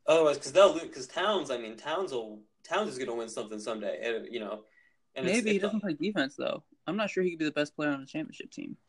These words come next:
Speaker 2: I'm still not convinced of that. Some people are a little higher. Like, I think he's borderline. Like, it could go either way, depending on what side of his potential you get to.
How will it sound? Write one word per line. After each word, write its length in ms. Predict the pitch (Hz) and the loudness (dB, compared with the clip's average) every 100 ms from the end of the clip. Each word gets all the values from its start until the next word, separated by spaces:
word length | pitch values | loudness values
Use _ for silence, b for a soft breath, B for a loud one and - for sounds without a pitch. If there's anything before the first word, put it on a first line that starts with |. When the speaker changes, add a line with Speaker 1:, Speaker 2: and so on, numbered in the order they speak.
| _ _ - | _ _ -6
Speaker 2:
I'm 80 | 151 | -4
still 200 | 147 180 | 4 6
not 160 | 156 147 | 6 6
convinced 300 | 143 131 - | 2 -2 -6
of 100 | - | -8
that. 220 | - - _ _ _ | -8 -8 _ _ _
Some 160 | - 180 | 6 8
people 240 | 233 202 202 | 8 8 6
are 100 | 196 | 6
a 40 | |
little 140 | 190 | 2
higher. 200 | 185 180 - b | -2 -4 -4 b
Like, 120 | 175 185 | 2 2
I 60 | |
think 160 | 190 226 | 2 -2
he's 80 | 165 | -4
borderline. 680 | 160 156 139 127 - - - 143 | -2 -2 -2 -8 -12 -16 -12 -4
Like, 200 | 147 - _ _ _ _ | -4 -6 _ _ _ _
it 80 | 165 | -6
could 80 | 151 | 0
go 140 | 165 | 2
either 180 | 151 143 | 2 -2
way, 280 | 131 - 160 _ _ _ | -6 -12 -14 _ _ _
depending 260 | - 156 143 | -8 -2 0
on 60 | 143 | 0
what 160 | - | 0
side 180 | - 139 | -4 -8
of 60 | 135 | -8
his 80 | |
potential 360 | - - - - | -10 -8 -8 -8
you 80 | - | -8
get 160 | - | -10
to. 120 | - | -10